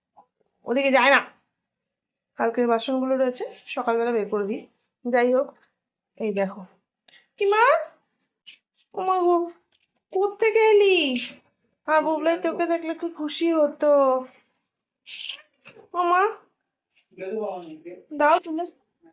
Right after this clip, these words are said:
ঠিক আছে, তুই থাক আমাদের বাড়ি, কিন্তু হিসু পটিটা শুধু, ওরে বাবা, তো বিরাট সাহস। ভাই, মনে হচ্ছে তুই,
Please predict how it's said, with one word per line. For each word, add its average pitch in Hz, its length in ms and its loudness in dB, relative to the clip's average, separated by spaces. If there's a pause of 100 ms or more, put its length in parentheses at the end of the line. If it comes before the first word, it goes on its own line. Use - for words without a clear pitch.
(1400)
ঠিক 330 160 0
আছে, 294 180 2
তুই 294 120 -6
থাক 262 260 2
আমাদের 220 340 4
বাড়ি, 214 260 0 (800)
কিন্তু 302 200 -2
হিসু 311 300 0
পটিটা 339 320 4
শুধু, 339 200 0
ওরে 294 240 4 (280)
বাবা, 247 340 4
তো 403 120 -6
বিরাট 554 440 -2
সাহস। 277 640 2 (720)
ভাই, 214 320 0 (260)
মনে 240 220 6
হচ্ছে 240 160 2
তুই, 262 120 2